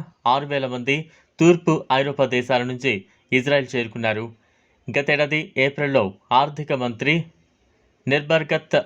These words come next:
భారత్లో పర్యటించారు. నిర్మాణం సహా వివిధ రంగాల్లో అవసరమయ్యే సిబ్బందిని ఇక్కడి నుంచి నియమించుకోవడంపై చర్చించారు. దాదాపు లక్ష అరవై వేల మంది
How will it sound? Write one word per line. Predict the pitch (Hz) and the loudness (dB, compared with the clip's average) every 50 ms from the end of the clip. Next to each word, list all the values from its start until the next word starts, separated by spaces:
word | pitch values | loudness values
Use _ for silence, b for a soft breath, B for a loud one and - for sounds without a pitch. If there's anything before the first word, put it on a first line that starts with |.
| - 113 110 123 | -2 -6 -4 -2
భారత్లో | 135 135 139 131 147 139 123 131 | -2 -2 -2 -2 -2 -2 0 0
పర్యటించారు. | 123 120 117 127 120 110 - 131 120 139 160 170 - - _ - 123 | -2 -2 -2 -6 -6 -4 -2 -2 -2 0 -2 -6 -8 -12 _ -4 -2
నిర్మాణం | 131 135 143 147 139 135 127 123 - | 0 0 2 2 0 0 -2 -2 -2
సహా | 127 120 139 127 120 120 B B B B B B 123 | -2 0 2 0 0 0 B B B B B B -2
వివిధ | 143 160 180 175 160 139 | 0 0 0 -2 -2 -4
రంగాల్లో | 131 127 127 123 120 127 123 117 | -2 -2 -2 -2 0 0 -2 -2
అవసరమయ్యే | 117 117 - 123 117 117 117 117 120 113 117 | -2 -4 -8 -8 -6 -4 -2 -2 -4 -4 -4
సిబ్బందిని | 127 107 101 127 123 117 120 131 156 175 - - - 113 | -6 -4 -2 -2 -2 0 0 0 0 -2 -2 -2 -2 -2
ఇక్కడి | - - 135 131 | 0 0 -2 -2
నుంచి | 127 123 - 127 117 | -2 -6 -6 -6 -4
నియమించుకోవడంపై | 120 127 139 131 - - 127 120 113 110 107 101 131 156 180 190 B B B B - - | -4 -4 -4 -6 -6 -2 0 0 2 0 0 0 0 -2 -2 -4 B B B B -4 -4
చర్చించారు. | 131 - - 131 117 - 117 104 101 98 101 b b b b b b 131 | -4 -2 -4 -6 -4 -2 -2 -2 -2 -4 -8 b b b b b b -4
దాదాపు | 135 139 147 143 - 147 123 120 | -2 -2 -2 -2 -2 -2 -2 -2
లక్ష | 113 - - - 147 | -4 -4 0 0 0
అరవై | 139 131 127 123 123 | 2 0 0 -2 -2
వేల | 120 117 113 113 | -2 -2 -4 -6
మంది | 113 113 131 147 | -4 -2 -2 -2